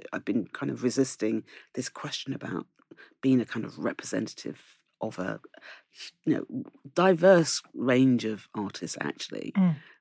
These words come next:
Speaker 1: But yeah, and it was that moment of just kind of like, it just all came rushing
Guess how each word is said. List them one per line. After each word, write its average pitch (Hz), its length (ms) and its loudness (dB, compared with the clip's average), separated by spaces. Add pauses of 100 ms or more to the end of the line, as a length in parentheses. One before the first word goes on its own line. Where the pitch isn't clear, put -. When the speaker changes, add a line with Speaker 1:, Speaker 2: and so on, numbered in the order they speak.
Speaker 1:
But - 200 8 (200)
yeah, 156 300 6 (180)
and 156 140 12
it 147 80 12
was 156 120 4
that 156 160 8
moment 143 440 12
of 110 80 -4
just - 220 -4
kind 123 180 -2
of 110 140 -4
like, 95 160 -2
it - 100 -8
just - 240 -8
all 127 140 0
came 123 240 -2
rushing 123 400 -4